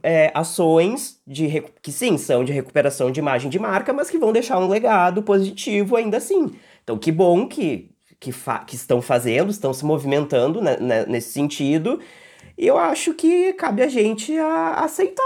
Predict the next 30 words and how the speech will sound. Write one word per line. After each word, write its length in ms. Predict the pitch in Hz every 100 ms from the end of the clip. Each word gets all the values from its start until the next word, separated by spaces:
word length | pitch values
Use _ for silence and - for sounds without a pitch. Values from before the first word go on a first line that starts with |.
| 587
e 60 | 392
apoiar, 480 | 143 160 185 285 359
né? 180 | 320 262
Porque 600 | 247 - 156 131 117 - _ _ _ _ _ _
se 60 | -
a 20 |
gente 120 | 185 185
continuar 440 | 220 220 226 226
criticando 640 | 247 359 330 247 202 190
depois 300 | 165 175 165
de 60 | 165
uma 120 | 170
mudança 520 | 170 156 151 165 196
de 100 | 190
postura, 640 | 170 175 170 - 151 185 262
não 120 | 262
tem 120 | 269
por 160 | 226 -
que 300 | 214 226 247
reclamar, 520 | 262 302 359 359 330
não 80 | 339
tem 100 | 330
por 140 | 320 320
que 100 | 320
criticar. 560 | 339 - - 381 349 - - -
A 80 | 127
gente 220 | 139 139
critica 480 | 165 160 147 202 170
justamente 480 | 165 185 160 160
pra 320 | - 170 175